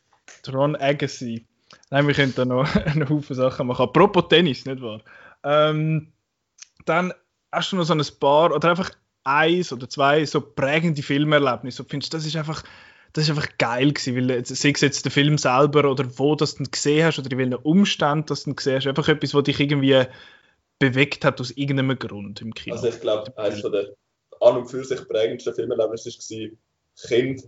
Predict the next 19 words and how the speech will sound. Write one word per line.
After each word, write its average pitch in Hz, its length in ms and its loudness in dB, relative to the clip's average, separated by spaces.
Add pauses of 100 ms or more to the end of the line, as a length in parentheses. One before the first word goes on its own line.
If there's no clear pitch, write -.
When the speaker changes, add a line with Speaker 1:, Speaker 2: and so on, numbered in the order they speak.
Speaker 2:
Lion 120 400 4
King. 120 440 -4
Ich - 60 -20
glaub, 107 200 0
das - 100 -12
ist - 60 -18
für 143 80 0
Speaker 1:
Mhm, 165 60 4
Speaker 2:
relativ 170 300 2
viel 147 120 -2
Speaker 1:
mhm. 156 60 0
Speaker 2:
so 123 220 4
einfach 107 380 4 (360)
der 117 80 -18
Wert, 123 320 2 (360)
wo 123 100 -2
Lion 127 320 4
King 131 200 -8
vermittelt. 123 600 -4